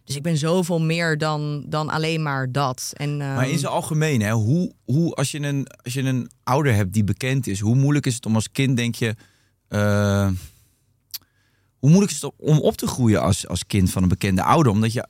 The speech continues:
Speaker 2: zo graag ook die eigen identiteit wil hebben. En je hoort het van meer mensen.
Speaker 1: Ja.
Speaker 2: Dat, eh, dat het gewoon lastig is om daarvan los te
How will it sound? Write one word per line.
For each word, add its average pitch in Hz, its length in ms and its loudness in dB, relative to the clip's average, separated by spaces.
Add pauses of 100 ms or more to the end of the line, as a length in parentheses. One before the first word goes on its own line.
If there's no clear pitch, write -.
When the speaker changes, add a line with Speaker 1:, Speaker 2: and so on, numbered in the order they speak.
Speaker 2:
zo 123 320 -8
graag 127 240 -6
ook 107 160 -6
die 98 100 -10
eigen 123 380 -6
identiteit 113 680 -4
wil 90 160 -2
hebben. 90 260 2
En 101 80 6
je 107 60 8
hoort 123 140 4
het - 100 -8
van 110 140 -2
meer 120 160 2
mensen. 104 400 0 (140)
Speaker 1:
Ja. 170 200 -6 (400)
Speaker 2:
Dat, 101 420 -2
eh, 101 580 2 (560)
dat 123 240 -2
het 123 100 0
gewoon 120 280 2
lastig 127 340 0
is 123 120 -4
om 110 140 -2
daarvan 101 320 2 (120)
los 127 320 2
te 104 100 -8